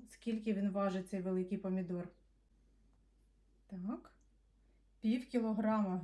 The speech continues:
друзі, пів кілограма один помідор. Ви уяв-, ви уявляєте собі, що це? Це капець, який мутант настоящий. Що я хочу від вас? Може, хто знає, що це за сорт таких помідорів,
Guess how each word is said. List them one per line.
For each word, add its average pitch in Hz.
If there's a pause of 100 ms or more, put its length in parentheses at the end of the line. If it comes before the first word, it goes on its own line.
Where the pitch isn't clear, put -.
друзі, 208
пів -
кілограма 208
один 233
помідор. 214
Ви 202
уяв-, 202
ви 220
уявляєте 214
собі, 214
що 220
це? 185
Це 220
капець, 226
який 214
мутант 208
настоящий. 208 (560)
Що -
я 269
хочу 226
від 208
вас? 196
Може, 254
хто 233
знає, 220
що 240
це 247
за 208
сорт 220
таких 214
помідорів, 196